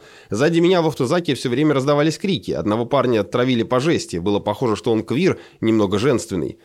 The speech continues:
В ответ на унижение он сказал сотрудникам омон: «Это беспредел, я ваши значки запомнил». А те в ответ отобрали у него телефон, нашли в нем заставку с символикой Р К Н, начали орать, что это свастика.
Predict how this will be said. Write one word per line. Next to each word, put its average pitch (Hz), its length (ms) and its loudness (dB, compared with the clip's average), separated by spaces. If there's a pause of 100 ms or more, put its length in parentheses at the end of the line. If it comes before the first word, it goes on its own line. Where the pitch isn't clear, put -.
(140)
В 98 60 -2
ответ 143 240 0
на 147 80 4
унижение 135 240 2
он 147 340 4
сказал 131 320 0
сотрудникам 131 540 -2
омон: 127 260 2
«Это 139 140 -2
беспредел, 135 640 0
я 113 180 2
ваши 127 220 0
значки 156 320 0
запомнил». 98 540 0
А 87 40 0
те 185 140 -2
в 160 60 2
ответ 147 260 0
отобрали 117 420 2
у 104 40 2
него 107 180 2
телефон, 107 500 -2 (240)
нашли 127 300 0
в 143 60 2
нем 117 160 2
заставку 123 480 -2
с - 40 -12
символикой 123 560 0
Р 110 140 -4
К 131 160 0
Н, 190 220 2 (180)
начали 127 340 0
орать, 120 280 2
что - 160 -2
это 147 100 -4
свастика. 165 600 -2